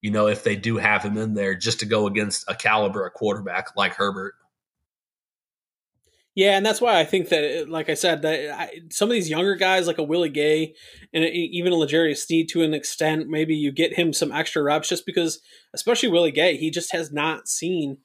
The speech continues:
Speaker 2: that many reps. He, he didn't play his entire, um, last year at Mississippi State, basically. He hasn't played a ton of football in general in his, in his career at, at a higher level, you know. He didn't play a ton at Mississippi State because of this, that, and another,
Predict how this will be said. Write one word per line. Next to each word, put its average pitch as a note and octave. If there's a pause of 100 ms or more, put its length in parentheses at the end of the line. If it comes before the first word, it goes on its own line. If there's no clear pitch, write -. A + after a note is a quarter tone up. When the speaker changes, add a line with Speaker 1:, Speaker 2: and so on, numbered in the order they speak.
(280)
Speaker 2:
that D#3
many D#3
reps. D#3+
He, D#3+
he F#3
didn't G#3
play F#3
his D#3
entire, E3 (400)
um, C#3
last E3
year F3+
at B2+
Mississippi D3
State, F3+
basically. C3+
He F3
hasn't F3+
played E3+
a C#3
ton F3
of -
football E3+
in E3+
general C#3+
in C#3+
his, D3 (300)
in E3
his E3
career D#3
at, D3
at D#3+
a D3
higher D#3
level, D3
you C3+
know. C#3 (340)
He D3+
didn't E3
play E3+
a D#3+
ton E3
at C#3
Mississippi D#3+
State F3
because C#3+
of C3
this, D3+
that, D3
and C3
another, E3